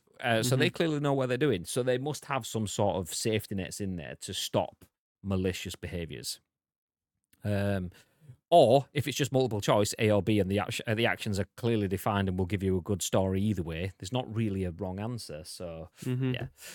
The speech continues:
Speaker 1: Um, Goose-, uh, Goosebumps used to have books like that. You choose your story, you'd have to go to page seventy-five for left page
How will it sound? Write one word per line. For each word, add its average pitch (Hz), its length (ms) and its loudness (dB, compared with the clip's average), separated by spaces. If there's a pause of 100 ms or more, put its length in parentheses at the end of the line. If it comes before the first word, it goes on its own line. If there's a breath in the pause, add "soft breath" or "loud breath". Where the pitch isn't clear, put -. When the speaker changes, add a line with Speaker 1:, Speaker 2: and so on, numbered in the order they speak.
(420 loud breath)
Speaker 1:
Um, 127 280 2 (180)
Goose-, 220 260 2 (100)
uh, 156 160 4
Goosebumps 208 420 0
used 170 120 -4
to 165 60 2
have 143 140 4
books 123 220 0
like 107 160 4
that. 104 140 -2
You 127 160 -4
choose 139 180 -2
your 131 100 4
story, 110 360 4
you'd 113 140 2
have 113 100 0
to 110 80 -8
go 110 80 2
to - 80 -4
page 117 200 2
seventy-five 107 480 -2
for - 160 -6
left 98 200 -4
page 107 280 0